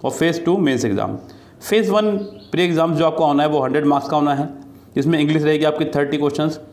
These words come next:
न्यूमेरिकल एबिलिटी यानी कि मैथ्स रहेगी थर्टी फ़ाइव क्वेश्चन और रीजनिंग रहेगी थर्टी फ़ाइव क्वेश्चन, और थर्टी, थर्टी फ़ाइव, थर्टी फ़ाइव मार्क्स के रहेंगे। टोटल आपको एक घंटा मिलना है इसमें, और यहाँ पर आपका नेगेटिव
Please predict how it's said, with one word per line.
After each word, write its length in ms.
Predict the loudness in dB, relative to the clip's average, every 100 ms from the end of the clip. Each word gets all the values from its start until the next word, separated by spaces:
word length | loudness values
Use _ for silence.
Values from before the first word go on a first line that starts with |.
| -20 -20 -4
न्यूमेरिकल 360 | 0 2 2 2
एबिलिटी 380 | 0 0 0 0
यानी 240 | 2 2
कि 160 | 2 0
मैथ्स 300 | 2 0 0
रहेगी 180 | 0 0
थर्टी 420 | -4 -6 -4 -2
फ़ाइव 180 | -2 -2
क्वेश्चन 260 | -2 0
और 100 | 0
रीजनिंग 300 | 0 2 2
रहेगी 160 | 2 0
थर्टी 220 | -2 -2
फ़ाइव 180 | -2 -2
क्वेश्चन, 340 | -4 -6 -8 -8 -18 -20 -20 -6
और 120 | -2 0
थर्टी, 360 | 0 0 0
थर्टी 680 | -2 0 0 -2 -4 -2 -2
फ़ाइव, 240 | 0 -2 -2
थर्टी 140 | -2
फ़ाइव 160 | 0 0
मार्क्स 220 | 0 -2
के 140 | -2 0
रहेंगे। 300 | 0 0 -2 -4 -12 -20 -8 -2
टोटल 200 | 2 2
आपको 200 | 2 0
एक 60 |
घंटा 240 | 2 2 2
मिलना 260 | 2 2
है 100 | 0
इसमें, 320 | 2 0 -2 -8 -18 -8 2
और 420 | 4 4 0 -8 -18 -20 -20 -20 -4
यहाँ 200 | 0 0
पर 180 | 2 2
आपका 340 | 4 2 2
नेगेटिव 680 | 0 2 2 0 -4 -8 -14